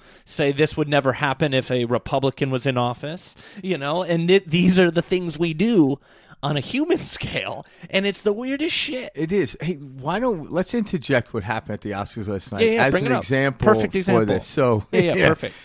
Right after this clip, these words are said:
Speaker 2: So I was forced to watch the Oscars last night 'cause of Karen.
Speaker 1: <laughs>
Speaker 2: Lovely.
Speaker 1: Because of
Speaker 2: <laughs>
Speaker 1: Karen.
Speaker 2: It's Karen. Yeah.
Speaker 1: We're gonna find out Frank
Speaker 2: Yeah.
Speaker 1: was stoked waiting for a week
Speaker 2: Yeah.
Speaker 1: for it.
Speaker 2: I was getting ready to drive nails in my, uh, fingertip. I, no, <laughs> I'm enjoying that.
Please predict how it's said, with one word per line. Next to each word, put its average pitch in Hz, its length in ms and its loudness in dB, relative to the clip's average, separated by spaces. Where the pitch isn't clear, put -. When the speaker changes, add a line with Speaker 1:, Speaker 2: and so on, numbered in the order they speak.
Speaker 2:
So 160 200 2
I 185 80 4
was 233 180 4
forced 147 380 0
to 131 40 -2
watch 107 280 0
the 104 80 -2
Oscars 90 420 -8
last 92 220 -8
night 92 160 -6
'cause 117 100 -8
of 107 100 -8
Karen. 85 480 -8
Speaker 1:
<laughs> - 60 -8
Speaker 2:
Lovely. 247 400 10
Speaker 1:
Because 294 500 12
of 240 140 8
Speaker 2:
<laughs> - 20 -12
Speaker 1:
Karen. 220 400 8
Speaker 2:
It's 190 80 -2
Karen. 151 640 8
Yeah. 139 160 -2
Speaker 1:
We're 214 160 12
gonna 190 160 8
find 175 320 10
out 165 200 12
Frank 160 200 8
Speaker 2:
Yeah. 147 80 10
Speaker 1:
was 156 120 4
stoked 151 600 4
waiting 151 260 2
for 151 160 4
a 139 60 6
week 135 160 0
Speaker 2:
Yeah. 151 240 8
Speaker 1:
for 139 80 6
it. 135 120 0
Speaker 2:
I - 120 6
was 240 160 4
getting 196 200 6
ready 160 240 4
to 113 80 -6
drive 123 300 4
nails 131 380 2
in 113 80 -2
my, 101 320 0
uh, 95 260 -2
fingertip. 113 560 0
I, 120 220 8
no, 139 80 6
<laughs> - 240 6
I'm 247 400 10
enjoying 175 400 6
that. 131 200 2